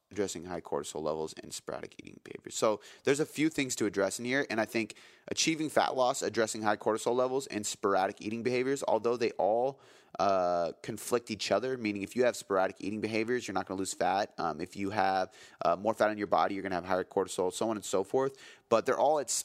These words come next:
own entity. So I'm gonna kind of address each one because I think each one has different things. Now, if you have high levels of inflammation, that's also gonna affect all these things.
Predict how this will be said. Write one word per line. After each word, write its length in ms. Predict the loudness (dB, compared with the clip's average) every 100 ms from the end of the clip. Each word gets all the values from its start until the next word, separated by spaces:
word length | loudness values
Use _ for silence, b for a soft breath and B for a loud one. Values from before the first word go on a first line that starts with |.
| 0
own 220 | 0 0 -4
entity. 420 | -4 -6 -8 -8
So 220 | 0 0
I'm 60 | 2
gonna 120 | 0
kind 220 | 2 2
of 100 | 2
address 380 | 0 2 2 0
each 240 | -8 -8
one 320 | -4 0 0 0
because 260 | -2 0
I 60 | 0
think 200 | -2 -8
each 240 | -6 -6
one 180 | -4 -4
has 220 | -2 -4
different 320 | -4 -6 -8 -8
things. 260 | -10 -6
Now, 200 | -2 -2 -4 B B
if 160 | -6 2
you 120 | 2
have 100 | 2
high 220 | 2 2
levels 280 | 4 2 0
of 160 | -4 -4
inflammation, 640 | -4 -2 0 0 0 0
that's 160 | 0 2
also 320 | 2 2 -2
gonna 260 | -2 0 0
affect 360 | -2 0 0 2
all 220 | 2 2
these 180 | -2 -8
things. 300 | -8 -10